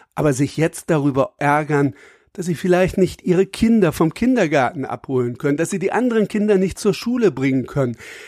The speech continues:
dass vielleicht auch irgendein Krankenwagen im Notfalleinsatz stehen bleibt und nicht weiterkommt und dass vielleicht im Krankenwagen auch jemand verstirbt. All das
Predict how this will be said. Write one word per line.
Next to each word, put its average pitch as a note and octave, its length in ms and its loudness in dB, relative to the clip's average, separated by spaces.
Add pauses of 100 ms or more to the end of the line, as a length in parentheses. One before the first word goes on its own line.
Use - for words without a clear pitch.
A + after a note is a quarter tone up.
(200)
dass E3 220 0
vielleicht F#3+ 380 -2
auch F#3+ 180 -4 (100)
irgendein A3+ 520 2
Krankenwagen F#3+ 1000 0 (240)
im F3+ 180 2
Notfalleinsatz E3+ 1120 0
stehen A#3+ 420 0
bleibt E3+ 360 0
und E3+ 140 -2
nicht E3 200 -2
weiterkommt E3 640 -2 (160)
und A3 160 2
dass A3+ 160 -2
vielleicht A#3 460 0
im F#3 160 0
Krankenwagen F3+ 720 -2
auch - 160 -4
jemand C#3+ 380 -2
verstirbt. - 580 -10
All G#3 300 0
das F3 400 -2